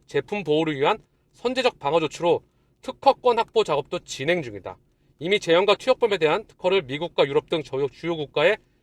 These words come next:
출원한 상태로 등록이 완료되면 램시마 에스씨는 미국 출시 이후에도 독점적 지위를 유지하면서 안정적인 수익 창출을 이어갈 수 있을 전망이다. 또 추후 허가 완료 시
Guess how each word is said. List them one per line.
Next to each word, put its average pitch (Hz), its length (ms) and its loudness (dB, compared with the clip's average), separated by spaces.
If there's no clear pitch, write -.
출원한 240 360 4
상태로 196 280 -2
등록이 170 360 -2
완료되면 139 560 2
램시마 185 320 0
에스씨는 180 340 -2
미국 165 220 -6
출시 240 320 -6
이후에도 160 280 -2
독점적 226 760 4
지위를 165 320 -4
유지하면서 135 640 0
안정적인 196 560 2
수익 233 260 -8
창출을 208 340 -6
이어갈 151 300 0
수 160 100 -12
있을 156 160 -12
전망이다. 101 540 -12
또 247 120 0
추후 294 340 0
허가 247 240 6
완료 160 220 0
시 160 280 -2